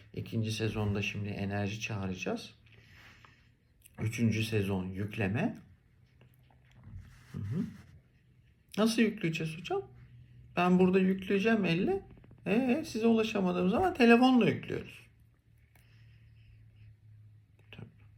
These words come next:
tabii. Wi-Fi çipi taktık biz insanlara. Tık açıyorsun, ıng, hemen yükleniyor. Tamam mı? Bunun adı kişisel gelişim oluyor.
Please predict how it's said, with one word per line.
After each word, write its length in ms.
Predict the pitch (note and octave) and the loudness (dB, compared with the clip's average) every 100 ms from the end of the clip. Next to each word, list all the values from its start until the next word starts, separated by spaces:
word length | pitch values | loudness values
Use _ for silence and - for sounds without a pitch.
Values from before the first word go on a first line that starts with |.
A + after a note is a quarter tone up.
| _ _ _ | _ _ _
tabii. 420 | - - D3 - - _ _ _ - - - _ _ _ _ _ _ - | -14 -12 -12 -12 -14 _ _ _ -20 -20 -20 _ _ _ _ _ _ -12
Wi-Fi 580 | A2 G#2+ G#2+ A#2 A#2 A#2 | -6 -6 -4 -2 -2 -4
çipi 280 | - - - | -6 -6 -8
taktık 440 | A#2+ A2+ G#2+ - | -10 -8 -10 -10
biz 160 | G#2 G2 | -10 -8
insanlara. 800 | G#2+ F#2+ - G2+ G#2 B3+ F#4+ - _ _ _ _ _ _ _ _ _ _ _ _ _ _ | -8 -8 -10 -10 -6 -4 -6 -8 _ _ _ _ _ _ _ _ _ _ _ _ _ _
Tık 180 | - E4 | -12 -8
açıyorsun, 480 | B3 F#3 G3 F#3 F#3 | -8 -4 -6 -4 -2
ıng, 1120 | F#3+ F#3+ F#3+ F#3+ F#3+ F#3+ F#3+ F#3+ F#3+ F#3+ G3+ | 0 0 0 0 0 0 0 0 0 -2 -4
hemen 200 | G3+ F3+ | -4 -2
yükleniyor. 540 | G3+ F3+ F3 D3+ A#2+ F#2+ - - _ _ _ _ _ _ - | -2 -2 -2 -4 -2 -6 -10 -20 _ _ _ _ _ _ -8
Tamam 200 | C#4+ - | -4 -4
mı? 120 | - - - - _ _ _ _ _ _ _ _ _ _ _ _ _ _ _ _ _ _ _ _ _ _ _ _ _ _ _ - - | -6 -18 -20 -20 _ _ _ _ _ _ _ _ _ _ _ _ _ _ _ _ _ _ _ _ _ _ _ _ _ _ _ -16 -8
Bunun 300 | C3+ E3 G3 | 0 4 4
adı 240 | C3 G3+ | 2 0
kişisel 460 | - - - C#3+ C3+ | -6 -8 -4 -2 -2
gelişim 520 | B2+ A#2 A2+ - G2+ | 0 -2 -2 -6 -6
oluyor. 380 | F#2+ - G#2 | -8 -10 -12